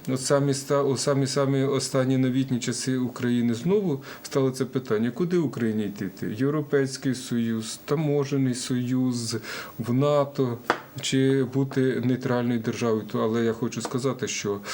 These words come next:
у Декларації про незалежність України тисяча дев'ятсот дев'яносто першого року чітко записано, що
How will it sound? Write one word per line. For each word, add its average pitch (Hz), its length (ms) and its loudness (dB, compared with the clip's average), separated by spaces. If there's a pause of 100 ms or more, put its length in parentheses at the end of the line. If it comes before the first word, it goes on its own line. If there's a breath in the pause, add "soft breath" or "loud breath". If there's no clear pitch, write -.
(220 loud breath)
у 113 100 0
Декларації 110 600 0
про 107 120 -2
незалежність 104 760 -2 (160)
України 101 540 -2
тисяча 104 520 -4
дев'ятсот 95 360 -4
дев'яносто 98 320 -4
першого 98 380 -4
року 107 220 -6
чітко 101 300 -6
записано, 110 540 -4
що - 220 -4